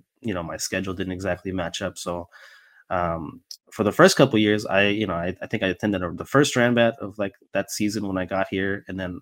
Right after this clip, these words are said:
I wasn't able to attend another event for, like, a year and a half, other than, I think, Evo that year. And then, man, I'd have to think, um,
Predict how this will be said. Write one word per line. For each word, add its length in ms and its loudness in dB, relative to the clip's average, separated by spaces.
I 120 -6
wasn't 260 -4
able 200 -4
to 120 -6
attend 240 -4
another 320 -2
event 260 -6
for, 140 -12
like, 180 -10
a 60 -6
year 200 -6
and 80 -10
a 40 -8
half, 460 -8
other 180 -4
than, 220 -4
I 60 -8
think, 200 -14
Evo 380 -2
that 180 0
year. 320 -6
And 180 -4
then, 340 -2
man, 160 -6
I'd 100 -4
have 180 -2
to 80 -2
think, 380 -6
um, 560 -4